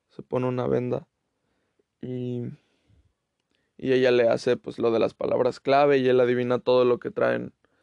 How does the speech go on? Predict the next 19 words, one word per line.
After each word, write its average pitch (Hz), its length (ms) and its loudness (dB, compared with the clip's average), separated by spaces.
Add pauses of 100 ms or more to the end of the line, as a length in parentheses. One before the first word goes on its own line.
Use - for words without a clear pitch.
(720)
la - 280 -2
gente 123 340 0
de 110 100 0
ahí. - 260 -4 (1200)
Luego 147 360 6
vemos 151 480 0 (1500)
que 131 240 2
ellos, 127 840 -2
que 135 100 -2
él 135 120 2
como 139 320 0
que 131 100 -6
la, 120 480 -4 (680)
la 127 140 0
trata 127 300 -4
muy 127 240 -2
mal, - 280 -8
la - 140 -20
verdad. - 280 -20